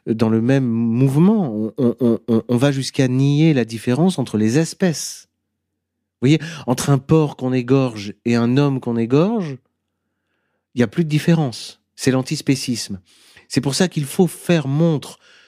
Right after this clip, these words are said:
de la même émotion, de la même colère et du même, de la même révolte devant un cochon qu'on égorge que si c'était un homme que l'on égorgeait, vous voyez ? Et même si c'était soi-même, on se met à la place du porc.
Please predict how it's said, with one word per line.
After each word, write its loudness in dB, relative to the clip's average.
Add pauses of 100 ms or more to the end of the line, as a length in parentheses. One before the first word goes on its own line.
(120)
de 2
la 2
même 4
émotion, 0
de 2
la 2
même 0
colère 2
et -6
du -4
même, 0 (640)
de 2
la 2
même 2
révolte 0 (640)
devant 2
un 2
cochon 0
qu'on -6
égorge -2 (300)
que 0
si -10
c'était -2
un 0
homme 2
que -8
l'on -6
égorgeait, -8
vous -18
voyez ? -12 (640)
Et 2
même 2
si -8
c'était -2
soi-même, -2 (520)
on -10
se 0
met 2
à 0
la -2
place -6
du -8
porc. -4